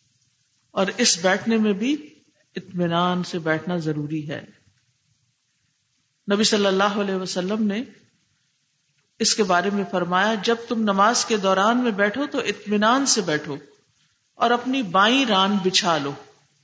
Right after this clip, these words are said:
پھر تشہد پڑھو۔ یعنی بائیں ران جو ہے، یعنی بائیں لیگ جو ہے، وہ بچھی بھی ہوگی اور رائٹ جو پاؤں ہے، وہ مڑا ہوا ہوگا، ٹھیک ہے،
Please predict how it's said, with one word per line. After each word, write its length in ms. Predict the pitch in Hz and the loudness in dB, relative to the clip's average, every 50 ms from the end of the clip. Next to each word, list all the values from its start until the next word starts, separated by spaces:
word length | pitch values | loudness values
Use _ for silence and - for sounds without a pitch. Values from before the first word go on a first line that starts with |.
| _ _ _ _ _ _ _ _ _ _ _ _ _ _ _ _ _ _ _ _ _ _ - | _ _ _ _ _ _ _ _ _ _ _ _ _ _ _ _ _ _ _ _ _ _ 0
پھر 180 | 302 320 311 | 0 0 2
تشہد 520 | - 226 - - 214 185 156 202 175 160 - | 2 2 2 2 0 0 -2 -4 -4 -4 -6
پڑھو۔ 220 | 151 139 139 139 - - _ _ _ _ _ _ _ _ _ _ _ _ _ _ _ _ _ _ _ | -8 -8 -8 -8 -14 -20 _ _ _ _ _ _ _ _ _ _ _ _ _ _ _ _ _ _ _
یعنی 200 | 190 190 190 185 185 185 - _ _ _ _ 170 | -8 -6 -4 -4 -6 -8 -12 _ _ _ _ -2
بائیں 300 | 185 190 196 214 247 269 | 0 2 2 2 0 0
ران 320 | 240 214 208 220 233 226 220 | 0 0 0 0 0 -4 -4
جو 180 | 220 226 214 | -6 -6 -4
ہے، 120 | 208 220 262 320 | -2 -2 -2 -2
یعنی 240 | 349 311 240 202 185 | -6 -8 -8 -8 -4
بائیں 240 | 175 180 190 208 226 | 0 0 0 0 0
لیگ 280 | 226 214 202 214 208 185 | 0 0 0 0 -2 -4
جو 160 | 214 214 208 | -6 -4 -4
ہے، 140 | 208 233 294 330 - - - - _ _ _ | -2 -4 -4 -6 -8 -14 -20 -20 _ _ _
وہ 60 | 226 196 | -6 -2
بچھی 300 | 185 214 208 - 254 277 | -2 0 0 0 0 0
بھی 140 | 277 285 | 0 0
ہوگی 320 | 285 277 277 262 269 311 359 359 - - _ _ _ _ _ | 0 0 0 0 -2 -6 -6 -6 -10 -18 _ _ _ _ _
اور 120 | - 208 196 | -2 -2 0
رائٹ 400 | 196 202 208 247 320 302 - - | 2 2 2 2 0 -2 -4 -6
جو 60 | 269 - | -8 -4
پاؤں 320 | - 226 202 208 233 247 262 | 0 2 2 2 2 2 0
ہے، 60 | 254 | -2
وہ 200 | 254 240 285 359 370 - - _ _ _ _ _ _ 202 | -4 -4 -4 -6 -8 -10 -16 _ _ _ _ _ _ -2
مڑا 220 | 202 208 208 214 | 0 2 4 4
ہوا 160 | 214 202 196 185 | 4 4 2 0
ہوگا، 340 | 165 170 165 160 160 151 160 175 - _ _ _ _ _ _ _ _ _ _ _ | 0 -2 -4 -6 -8 -12 -12 -14 -20 _ _ _ _ _ _ _ _ _ _ _
ٹھیک 200 | - 214 226 - | -16 -14 -12 -12
ہے، 40 | 392 | -16